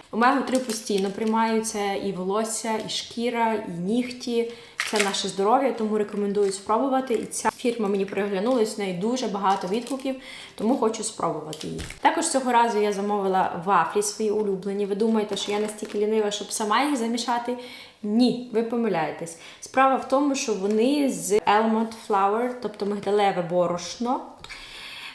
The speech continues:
Е, не так його просто знайти, і мені простіше купити ось такий, е, суміш, розмішати її всього лише з водою або молоком, додати, тут пише, е,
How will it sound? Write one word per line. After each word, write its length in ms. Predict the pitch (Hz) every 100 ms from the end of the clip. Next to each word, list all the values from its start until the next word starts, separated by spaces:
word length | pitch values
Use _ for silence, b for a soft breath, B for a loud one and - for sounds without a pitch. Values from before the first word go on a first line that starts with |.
| -
Е, 380 | 202 196 196
не 100 | 208
так 200 | 220 262
його 120 | 247 226
просто 400 | 240 233 - 208
знайти, 520 | 208 202 - 277 330
і 120 | 254
мені 180 | 226 277
простіше 440 | - - 262 247
купити 500 | 214 196 220 220 190
ось 180 | - 226
такий, 540 | - 196 - 202 190 -
е, 280 | 180 175 175
суміш, 720 | 175 320 370 339 330 - 208
розмішати 640 | 214 190 208 - 214 208 190
її 260 | 185 180
всього 340 | 175 - 196 196
лише 280 | 190 -
з 60 | 180
водою 680 | 175 202 247 285 302 311 311 B B B
або 280 | - 190 214
молоком, 600 | 202 190 185 - 254 262
додати, 560 | 202 190 190 185 185 180
тут 160 | 185
пише, 440 | - 180 180 - 165 B B B B -
е, 220 | - 170